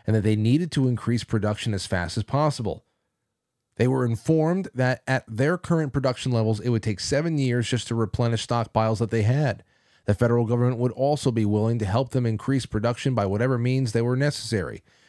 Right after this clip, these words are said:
be it new equipment, buildings, material procurement, or anything else that would need to do, uh, that would need to, uh, do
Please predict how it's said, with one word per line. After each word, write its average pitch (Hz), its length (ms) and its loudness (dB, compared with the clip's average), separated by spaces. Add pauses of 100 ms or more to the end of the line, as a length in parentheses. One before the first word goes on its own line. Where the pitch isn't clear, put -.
(140)
be 117 160 4
it 92 100 -4
new 98 240 2
equipment, 151 480 0 (260)
buildings, 147 540 2 (160)
material 160 540 0
procurement, 143 580 -2 (240)
or - 140 -2
anything 156 400 0
else 117 300 0
that 107 180 0
would 98 120 0
need 131 360 0
to 139 80 0
do, 107 500 0 (160)
uh, 95 480 0
that 98 240 -2
would 104 140 -2
need 127 320 0
to, 107 500 0
uh, 92 300 0 (260)
do 113 440 2